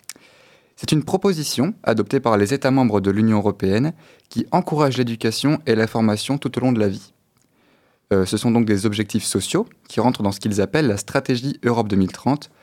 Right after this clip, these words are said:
selon laquelle au moins soixante pour cent des adultes devraient participer à des actions de formation chaque année. Pour cette année des compétences, la Commission européenne s'est fixé plusieurs objectifs, comme par exemple promouvoir les investissements dans la formation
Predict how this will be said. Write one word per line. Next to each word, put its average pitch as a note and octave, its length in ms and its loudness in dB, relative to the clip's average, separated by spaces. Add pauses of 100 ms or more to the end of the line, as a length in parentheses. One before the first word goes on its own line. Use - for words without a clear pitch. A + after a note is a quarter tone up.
(260)
selon C#3+ 260 0
laquelle B2+ 420 2
au A2+ 80 0
moins G#2+ 200 2
soixante C3+ 420 -4
pour A2+ 120 0
cent A#2 120 0
des G2 160 0
adultes G2+ 400 -2
devraient G#2 260 0
participer C3 580 -2
à B2 60 4
des G2+ 180 0
actions G#2 220 0
de A#2+ 80 4
formation A#2+ 460 0
chaque C3 200 -6
année. G2+ 220 -2 (1400)
Pour A2+ 120 -2
cette - 140 -2
année A2+ 140 2
des G#2 100 2
compétences, A2 640 -2
la G2+ 140 4
Commission G#2+ 380 0
européenne A2 360 0
s'est A#2 140 -8
fixé G#2+ 260 -2
plusieurs A2 360 0
objectifs, G2+ 600 -4 (380)
comme G2+ 160 0
par G2+ 180 2
exemple G#2+ 400 0
promouvoir B2+ 520 2
les G2+ 140 0
investissements G#2 680 -2 (220)
dans A#2 100 2
la A2 80 4
formation A2 540 0